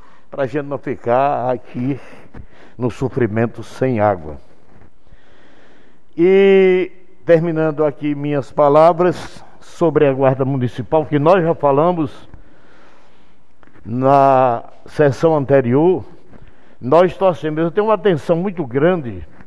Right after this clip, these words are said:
pela Guarda Municipal, porque são cidadãos que têm procurado também servir muito na segurança.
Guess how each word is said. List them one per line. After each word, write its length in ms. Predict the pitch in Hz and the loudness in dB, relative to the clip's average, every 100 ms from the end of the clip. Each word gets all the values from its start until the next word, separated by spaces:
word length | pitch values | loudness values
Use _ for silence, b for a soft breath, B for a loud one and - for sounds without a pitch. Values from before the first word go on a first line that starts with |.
| b b b b b b | b b b b b b
pela 240 | - 165 165 | 0 4 4
Guarda 380 | 147 156 151 147 | 4 4 4 2
Municipal, 1080 | 151 135 139 131 107 139 160 165 151 104 - - - - - - - - - - | 0 -4 -4 -4 -2 4 4 4 2 -6 -14 -16 -16 -16 -16 -16 -16 -16 -16 -8
porque 400 | 147 131 165 151 120 - - | -6 0 0 0 -6 -14 -6
são 180 | 175 | -6
cidadãos 760 | - 170 156 143 135 165 175 135 - - - - - b b b b b b | -6 -2 0 0 0 0 -2 -8 -16 -16 -16 -18 -16 b b b b b b
que 160 | 147 151 | -6 -6
têm 580 | - - 170 170 170 143 | -4 2 4 4 -2 -4
procurado 600 | 147 160 143 139 156 139 | -2 -2 0 2 2 4
também 420 | 147 123 160 151 | 0 2 2 0
servir 380 | - 156 143 147 | 0 0 2 0
muito 400 | 135 165 - 156 | 0 -6 -8 -4
na 180 | 156 | -4
segurança. 800 | 139 - 151 165 127 127 - - | -4 -6 -4 0 2 2 0 -12